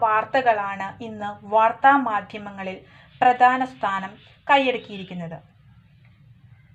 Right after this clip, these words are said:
ചോദ്യം ആവർത്തിക്കുകയാണ്. ഭീകരപ്രവർത്തകരെക്കുറിച്ചുള്ള കിടിലം കൊള്ളിക്കുന്ന വാർത്തകളാണ് ഇന്ന് വാർത്താമാധ്യമങ്ങളിൽ പ്രധാന സ്ഥാനം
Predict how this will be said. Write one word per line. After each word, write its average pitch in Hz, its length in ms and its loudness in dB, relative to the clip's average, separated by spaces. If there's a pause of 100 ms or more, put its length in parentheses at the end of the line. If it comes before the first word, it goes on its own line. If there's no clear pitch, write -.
(140)
ചോദ്യം 240 380 -2
ആവർത്തിക്കുകയാണ്. 202 680 -6 (500)
ഭീകരപ്രവർത്തകരെക്കുറിച്ചുള്ള 262 1900 2 (300)
കിടിലം 311 460 2
കൊള്ളിക്കുന്ന 269 680 -2
വാർത്തകളാണ് 220 960 0 (220)
ഇന്ന് 220 240 -6 (180)
വാർത്താമാധ്യമങ്ങളിൽ 226 1400 2 (480)
പ്രധാന 254 460 0
സ്ഥാനം 208 460 -8